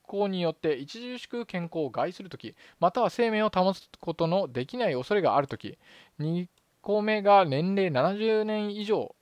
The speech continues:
であるとき、えー、三、受胎後百五十日以上であるとき、四、出産後六十日を経過しないとき、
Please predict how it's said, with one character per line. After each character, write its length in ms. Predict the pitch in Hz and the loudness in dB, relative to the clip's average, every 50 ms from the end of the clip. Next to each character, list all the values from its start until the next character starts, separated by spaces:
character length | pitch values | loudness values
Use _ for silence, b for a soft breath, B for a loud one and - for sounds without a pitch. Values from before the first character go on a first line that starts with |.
| _ _ | _ _
で 160 | 185 196 185 | 0 0 0
あ 120 | - - 135 | 0 -2 -2
る 80 | 135 | -2
と 120 | 127 - 113 | -2 -6 -10
き、 180 | - 104 98 - _ b b b b b b b b b b b b b b _ - | -10 -14 -16 -16 _ b b b b b b b b b b b b b b _ -4
え 440 | 131 131 135 139 135 135 135 131 123 | 0 2 2 4 4 4 4 2 0
ー、 40 | - | 0
三、 280 | - 165 165 160 143 | 0 0 0 0 -2
受 160 | 127 120 147 - | -6 -6 -4 0
胎 240 | 226 226 226 226 208 | 0 0 0 0 2
後 180 | 220 226 214 | 2 2 2
百 180 | - 175 151 160 | 2 0 -4 -2
五 140 | 160 175 170 | -2 -2 0
十 120 | 160 165 | 0 0
日 280 | 160 156 143 - - 220 | -2 -2 -4 -4 -4 -4
以 60 | 185 | 0
上 160 | 202 220 185 | 2 2 2
で 80 | 143 127 | 4 4
あ 40 | 117 | 2
る 60 | 110 | 2
と 80 | - 110 | 0 -6
き、 180 | - 101 92 b b b b b b | -12 -12 -14 b b b b b b
四、 340 | - 180 214 214 180 135 - | 0 2 2 2 2 -2 -6
出 200 | - - 175 170 | -4 -2 -2 -2
産 340 | - - - 185 180 180 170 | -2 -2 -2 0 0 2 2
後 180 | 175 190 185 147 | 2 4 4 4
六 220 | 127 127 135 - 214 | 2 2 0 -2 -4
十 100 | 262 254 | -4 -4
日 180 | 233 208 - | -4 -2 -2
を 60 | 214 | -2
経 140 | 180 175 156 | -2 -2 -2
過 100 | - 147 | -2 -2
し 120 | - - 135 | -2 -2 -4
な 100 | 131 131 | -4 -4
い 40 | |
と 80 | 131 135 | -4 -6
き、 220 | - - 104 - | -10 -10 -14 -14